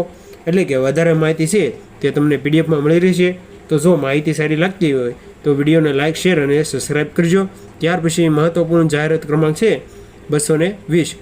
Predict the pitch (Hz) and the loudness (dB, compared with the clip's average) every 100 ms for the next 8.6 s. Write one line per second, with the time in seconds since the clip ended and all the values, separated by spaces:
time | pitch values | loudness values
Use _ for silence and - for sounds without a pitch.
0 | - - - - - - - 151 165 180 | -20 -20 -20 -20 -20 -10 -2 0 2 2
1 | 165 151 156 160 156 143 147 147 156 190 | 0 -2 -2 -2 0 0 0 0 2 0
2 | - - - 131 139 - 180 147 - - | -2 -12 -4 -4 -4 0 0 0 -4 -16
3 | - - 135 143 139 147 151 147 151 165 | -20 -14 -4 -2 0 0 0 0 0 0
4 | 170 190 127 - - - 131 139 139 131 | 0 -2 -2 -12 -14 -8 -4 -2 -2 -4
5 | 139 143 135 135 165 196 - - 147 165 | -2 -2 -2 -2 0 -2 -10 -4 0 2
6 | 160 165 185 185 - - - 196 175 156 | 2 2 0 -2 -8 -12 -2 -2 0 -2
7 | 127 113 - - - - 143 160 160 156 | -4 -8 -16 -20 -14 -4 0 0 0 0
8 | 147 147 147 156 160 165 | 0 0 -2 0 0 0